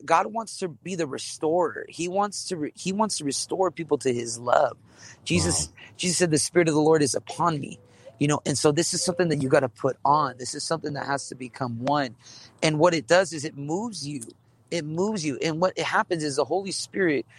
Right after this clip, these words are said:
Speaker 1: leads you to a place where you can really minister.
Speaker 2: Hmm.
Speaker 1: And this is where you're,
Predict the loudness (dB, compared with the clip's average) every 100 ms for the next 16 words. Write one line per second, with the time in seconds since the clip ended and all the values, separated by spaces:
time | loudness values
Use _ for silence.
0 | -18 -4 -2 0 -2 -2 -6 -6 -2 -2
1 | 0 0 2 2 2 2 0 0 0 -2
2 | 0 0 0 -4 -4 -2 -4 -6 -10 -10
3 | _ -14 0 2 2 -6 _ -2 2 4
4 | 2 0 4 4 4